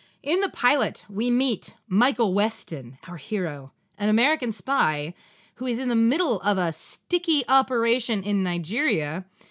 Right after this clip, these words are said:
when he gets notified that he's been burned, which is apparently spy talk for getting fired, basically. <laughs> Uh, immediately, we are, well, I, I, I think it's funny that they, they, they immediately launch into, like,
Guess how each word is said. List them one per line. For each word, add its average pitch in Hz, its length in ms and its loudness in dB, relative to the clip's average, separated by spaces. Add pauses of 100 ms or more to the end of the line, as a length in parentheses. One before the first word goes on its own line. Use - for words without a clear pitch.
(180)
when 233 180 0
he 247 120 2
gets 233 240 -2
notified 202 720 2
that 180 180 -2
he's 202 320 -2
been 185 400 2
burned, 160 800 -2 (340)
which 190 220 -2
is 190 100 0
apparently 180 460 -2
spy 170 260 -2
talk 170 320 -6
for 170 300 -6
getting 160 260 -6
fired, 147 420 0
basically. 262 440 -10 (260)
<laughs> - 360 2 (160)
Uh, 175 300 4 (120)
immediately, 233 760 2 (280)
we 262 140 4
are, 196 200 2 (240)
well, 311 140 4
I, 294 180 6 (140)
I, 254 140 0 (180)
I 262 100 2
think 302 320 -4
it's 240 200 -4
funny 220 280 4
that 185 260 -2
they, 190 160 0
they, 208 260 0
they 214 280 2
immediately 208 560 4
launch 185 320 0
into, 185 220 -2
like, 165 220 -4